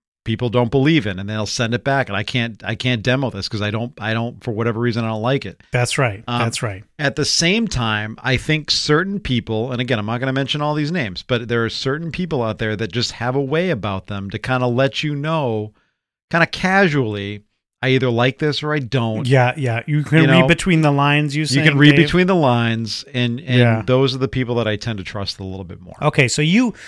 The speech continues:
Speaker 2: so your, your approach on this is you kinda know who to trust and not to trust. And I think, to tell you the truth,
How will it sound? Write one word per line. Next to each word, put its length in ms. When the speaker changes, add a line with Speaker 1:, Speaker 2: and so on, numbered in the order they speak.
Speaker 2:
so 200
your, 440
your 220
approach 380
on 140
this 200
is 200
you 140
kinda 280
know 680
who 160
to 100
trust 380
and 100
not 200
to 60
trust. 280
And 80
I 80
think, 320
to 100
tell 160
you 100
the 100
truth, 220